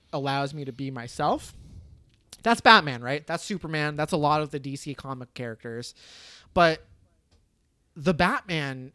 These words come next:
or, like, uh, Bruce Wayne is, you know, he's also brooding. He's also super emo. He has the same facial expressions. Like, there's really no attempt to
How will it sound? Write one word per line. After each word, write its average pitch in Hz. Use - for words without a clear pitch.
or, 143
like, 135
uh, 135
Bruce 208
Wayne 170
is, 131
you 135
know, 113
he's 123
also 143
brooding. 139
He's 120
also 131
super 127
emo. 131
He 135
has 147
the 120
same 139
facial 143
expressions. 131
Like, 135
there's 143
really 170
no 151
attempt -
to 123